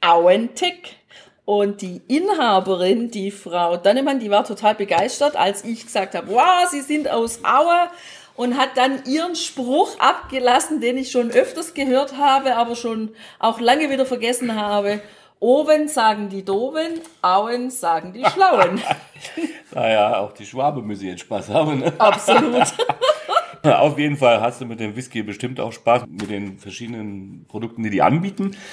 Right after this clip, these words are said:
Speaker 2: Das war wirklich lecker, sehr aromatisch und wir haben dann auch noch die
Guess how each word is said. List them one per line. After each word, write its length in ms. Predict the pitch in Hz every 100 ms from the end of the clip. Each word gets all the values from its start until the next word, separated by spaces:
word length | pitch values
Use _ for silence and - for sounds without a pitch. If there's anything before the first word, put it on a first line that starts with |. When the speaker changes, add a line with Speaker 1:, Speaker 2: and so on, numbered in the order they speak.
| - - - _ -
Speaker 2:
Das 320 | - 127 127
war 420 | 120 120 123 113
wirklich 480 | 127 135 107 - - -
lecker, 600 | 85 90 95 196 214 202 - - -
sehr 320 | - 107 123
aromatisch 680 | 113 101 95 87 123 180 170
und 360 | - 101 113 113
wir 140 | 110
haben 320 | 95 101 107 101
dann 180 | 95 113
auch 100 | 123
noch 320 | 123 127 -
die 320 | 110 101 95